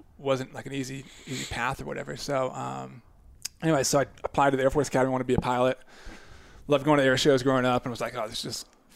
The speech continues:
really cool, you know, see the world, do something cool, go fast." You know, it's kinda like every boy's, you know, part of their dreams, right? So, um, wanted to do that. Didn't get in my first try, uh, because, like, I just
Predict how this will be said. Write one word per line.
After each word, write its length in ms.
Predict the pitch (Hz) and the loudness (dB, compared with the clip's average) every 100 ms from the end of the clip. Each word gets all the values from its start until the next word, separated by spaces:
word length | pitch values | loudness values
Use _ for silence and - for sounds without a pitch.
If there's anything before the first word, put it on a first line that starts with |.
| _ _ - - | _ _ -20 -6
really 240 | 143 127 | -2 -2
cool, 240 | - 113 | -2 -6
you 60 | 120 | -6
know, 120 | 127 | -8
see 140 | 123 143 | -4 -2
the 120 | 127 | -2
world, 380 | 127 127 127 - - | -2 -2 -2 -6 -10
do 100 | - | -8
something 180 | 135 - | -8 -8
cool, 200 | - 131 | -6 -4
go 140 | 135 131 | -4 -4
fast." 580 | 123 120 117 - - - | -2 -2 -2 -6 -10 -14
You 80 | - | -12
know, 140 | 131 127 | -10 -10
it's 100 | - | -10
kinda 160 | 135 | -10
like 220 | 131 123 _ - | -10 -14 _ -12
every 240 | 131 131 - 143 _ 254 - | -10 -12 -18 _ _ -20 -12
boy's, 360 | 131 - 131 - - | -10 -8 -10 -14 -12
you 80 | |
know, 140 | 143 127 | -10 -10
part 260 | - 135 | -4 -4
of 80 | 131 | -2
their 140 | 139 131 | -6 -8
dreams, 320 | 135 139 139 | -10 -10 -4
right? 160 | 139 | -4
So, 300 | - 143 131 - - - - - | -2 0 0 -2 -12 -12 -10 -6
um, 480 | 135 127 123 131 - | -4 -2 -4 -6 0
wanted 160 | 170 175 | 4 6
to 80 | |
do 160 | 156 170 | 6 6
that. 400 | 151 175 196 - | 8 6 2 2
Didn't 200 | 160 160 | 2 4
get 120 | 156 | 6
in 100 | 156 | 6
my 100 | 151 | 4
first 380 | 135 156 143 - | 2 2 0 0
try, 480 | 147 123 135 190 202 - - - | 2 4 6 4 0 -8 -20 -8
uh, 140 | 139 135 | -2 -2
because, 440 | 135 131 139 131 | -2 0 2 2
like, 120 | 123 | 0
I 80 | 131 | -2
just 180 | 127 | -4